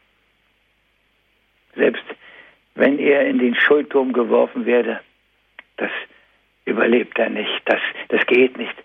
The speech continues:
Das ist eine so hohe Schuld, die kann niemand abtragen. Und wir haben sie geschenkt gekriegt.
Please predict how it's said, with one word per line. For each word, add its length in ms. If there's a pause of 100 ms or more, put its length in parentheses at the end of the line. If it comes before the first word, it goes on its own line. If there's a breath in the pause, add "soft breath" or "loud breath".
(220 loud breath)
Das 140
ist 160 (260 loud breath)
eine 320
so 300
hohe 340 (680 soft breath)
Schuld, 440 (360 loud breath)
die 80
kann 420
niemand 440
abtragen. 580 (1160)
Und 180 (680)
wir 140
haben 320
sie 100
geschenkt 480
gekriegt. 480